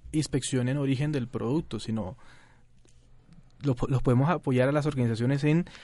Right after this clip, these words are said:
verificar desde la etapa de, de, de compras y de adquisiciones a quién le voy a comprar, porque inclusive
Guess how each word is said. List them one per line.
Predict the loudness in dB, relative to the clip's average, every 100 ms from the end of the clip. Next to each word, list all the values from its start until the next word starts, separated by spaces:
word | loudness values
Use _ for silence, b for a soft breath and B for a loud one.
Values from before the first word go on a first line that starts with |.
| B
verificar | 4 6 8 6 2 0 2 4 4 4
desde | 2 2
la |
etapa | 2 2 4 4 4
de, | 4 0
de, | -2 -2 -2
de | -4 -4 -6 -6
compras | 0 2 2 -2 -2
y |
de | -2
adquisiciones | -2 -4 0 0 0 -6 -20 -2
a | 0
quién | 2 4 4
le | 4
voy | 4 4
a | 2
comprar, | 0 2 2 0 B B B B
porque | 4 4 6
inclusive | 4 4 4 2 4 4 4 4 0